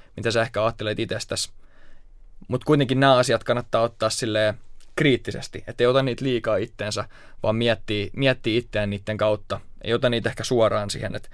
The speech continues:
että okei, että mä oon tämmönen, vaan kriittisellä silmällä sitä ajattelee, että okei, että ehkä mä oonkin hyvä tässä, tässä mitä äiti tai, tai naapurin, naapurin setä sanoisi, <laughs> tai kaveri. Joo, hyvä.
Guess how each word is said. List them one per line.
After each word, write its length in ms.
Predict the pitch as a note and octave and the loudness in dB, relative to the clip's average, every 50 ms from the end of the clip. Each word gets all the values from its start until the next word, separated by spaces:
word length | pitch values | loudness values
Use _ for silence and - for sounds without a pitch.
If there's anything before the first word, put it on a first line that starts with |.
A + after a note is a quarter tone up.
| - - - - | -16 -16 -14 -10
että 120 | - G2+ A2 | -2 -2 -2
okei, 180 | - - - | 0 0 -2
että 140 | - - - | -2 -2 -4
mä 40 | A2 | -4
oon 80 | G#2+ - | -2 -2
tämmönen, 320 | - - - - - - - - - | -2 -2 -2 -6 -8 -10 -10 -6 -4
vaan 140 | - D3+ - | -4 -2 0
kriittisellä 420 | - G3 D3+ - - B2+ A#2+ A2 | 2 0 2 2 2 2 2 2
silmällä 380 | - A2+ A2 A2 G2+ G2 - - | 2 2 0 -2 -2 -4 -6 -6
sitä 140 | - - | -2 -2
ajattelee, 220 | C#2+ - - - - | -2 -2 -2 -4 -4
että 120 | - - - - - - - - - | -4 -6 -16 -20 -20 -20 -18 -12 -8
okei, 360 | - D3+ - - E3+ C3+ A2 E2+ | -8 -4 2 4 4 4 4 2
että 140 | - - | -2 -6
ehkä 180 | F#2 - - D3+ | -8 -6 -4 -2
mä 80 | D#3 F3 | 0 0
oonkin 220 | G3 F#3 C3+ A#2+ | 0 0 -2 -4
hyvä 140 | A#2 G2 F#2+ | -4 -6 -6
tässä, 340 | - - - - - - - - - - - - | -6 -6 -6 -6 -6 -6 -8 -10 -14 -14 -12 -8
tässä 240 | - G2 - - F#2+ | -6 -6 -4 -4 -6
mitä 300 | - - - - - - - - - - - - - - | -8 -6 -6 -8 -8 -8 -10 -16 -18 -18 -18 -16 -8 -6
äiti 260 | - E2+ - F#2 E2+ | -4 -4 -4 -6 -6
tai, 220 | - - - - - - - - - - - - - - - - - - - - - - - | -4 -4 -4 -4 -6 -10 -14 -16 -16 -16 -16 -16 -18 -18 -20 -20 -20 -20 -20 -20 -20 -12 -8
tai 200 | - - G#2+ G#2 - - | -6 -6 -6 -6 -8 -12
naapurin, 580 | - A2 G#2+ A2 G#2 F#2+ G#2+ G#2+ A#2 A2 - - - - - - - - - | -8 -4 -2 -2 -2 -2 -4 -6 -6 -8 -10 -12 -14 -16 -14 -14 -14 -8 -2
naapurin 420 | - F#3 E3+ D3+ C3 D3+ D3 D3 | 2 4 4 4 6 6 6 6
setä 240 | C#3+ D#3 C3+ C#3+ C#3+ | 6 6 6 6 6
sanoisi, 440 | E3 F3 D3+ D#3+ - - - G#3 G3+ - - | 6 6 6 6 6 4 2 2 0 -4 -6
<laughs> 120 | - - - | -12 2 4
tai 140 | D3 C3+ | 6 6
kaveri. 420 | C#3 C3+ C3+ C3 B2+ A#2 A#2+ A#2 - - - - - - - - - - - - | 8 6 4 4 4 2 0 -2 -6 -12 -14 -14 -14 -14 -16 -18 -18 -12 2 4
Joo, 260 | F3+ D3+ C3+ B2 B2 - - - - - - - - - - - - - - - | 6 6 6 6 2 -4 -16 -20 -20 -20 -20 -20 -20 -20 -20 -18 -18 -18 -6 -4
hyvä. 220 | E3 C3 G#2+ F#2+ | -2 -2 -2 -4